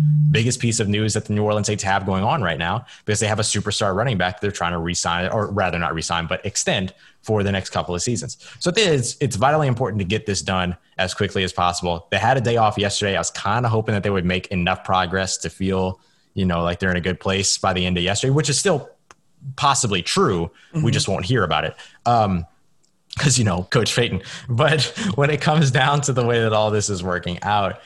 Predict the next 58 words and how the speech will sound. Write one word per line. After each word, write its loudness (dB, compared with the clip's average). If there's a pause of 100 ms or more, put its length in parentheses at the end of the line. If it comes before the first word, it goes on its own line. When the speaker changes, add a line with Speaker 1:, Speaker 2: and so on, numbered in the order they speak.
(160)
Speaker 1:
you 2
wanna 2
get -2
this -2
done 0
as -2
soon -2
as -4
possible. -4 (180)
And 0
you 0
wanna 0
shift -2
this -4
narrative 0
away -2
from -4
these -4
concerns -4
of, -6
like, -4
contracts -2
and -10
turmoil 0
and -4
dispute -2
and -4
blah, 0
blah, 0
blah, -10 (140)
that 0
aren't 2
actually -2
present. -2 (580)
It's, 0
you 2
know, 4
it 2
was 2
like 0
the 0
guy 4
that 2
was 0
on 0
E 0
S -2
P -2
N 0
the 0
other 0
day 2
that 2
Ryan 2
Clark 2
went 2
off 0
on, 0